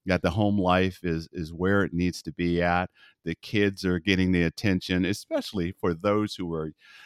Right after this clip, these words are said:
who are a little bit younger and have young kids.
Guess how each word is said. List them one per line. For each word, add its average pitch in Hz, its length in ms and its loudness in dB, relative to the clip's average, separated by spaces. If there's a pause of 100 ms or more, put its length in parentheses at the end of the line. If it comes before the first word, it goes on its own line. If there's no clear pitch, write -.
(200)
who 107 100 0
are 92 160 4
a 90 60 2
little 120 240 2
bit 113 240 4
younger 107 640 2
and 85 100 0
have 95 280 0
young 110 380 4
kids. - 720 -2